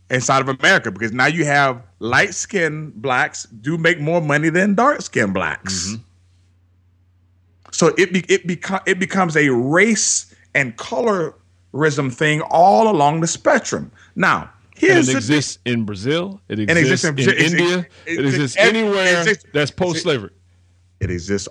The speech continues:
Speaker 1: all over the world.
Speaker 2: That's right.
Speaker 1: It exists all over the world. Post-colon-, I don't even want to get into that.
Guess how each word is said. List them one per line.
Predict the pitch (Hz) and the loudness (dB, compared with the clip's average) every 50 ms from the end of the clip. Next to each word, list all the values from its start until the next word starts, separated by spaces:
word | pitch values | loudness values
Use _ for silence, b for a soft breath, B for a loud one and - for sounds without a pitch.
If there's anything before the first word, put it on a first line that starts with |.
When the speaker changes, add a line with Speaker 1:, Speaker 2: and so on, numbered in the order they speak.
| - | -2
Speaker 1:
all | 90 92 98 101 98 95 | 0 2 4 4 4 4
over | 95 95 92 90 | 2 2 2 2
the | 85 85 | 2 0
world. | 85 85 90 92 87 85 80 80 78 76 73 73 73 | 0 2 2 2 4 4 4 4 2 2 0 0 0
Speaker 2:
That's | 95 123 120 - | -2 -2 -4 -4
right. | - - - _ _ _ _ _ _ _ _ _ _ _ _ _ _ _ _ _ _ _ _ | -6 -12 -20 _ _ _ _ _ _ _ _ _ _ _ _ _ _ _ _ _ _ _ _
Speaker 1:
It | - 92 | 0 0
exists | 87 82 98 98 - - | 2 2 2 0 0 0
all | - 85 95 101 113 113 | 0 2 4 4 4 4
over | 110 113 | 4 4
the | 107 | 4
world. | 95 92 92 87 82 80 - - | 4 4 4 4 2 0 -2 -2
Post-colon-, | - - 123 120 - - - 98 98 98 95 - - _ _ - - | 0 0 2 2 0 0 2 2 2 2 0 -4 -10 _ _ -8 -4
I | 87 87 85 85 | -2 0 0 2
don't | 85 80 | 0 0
even | 80 80 80 | 0 0 -2
want | 78 78 78 | -2 -2 -4
to | |
get | 73 69 78 73 | -2 -2 -2 -2
into | 73 73 71 71 | 0 -2 -2 -2
that. | 69 69 69 - | -2 -2 -2 -4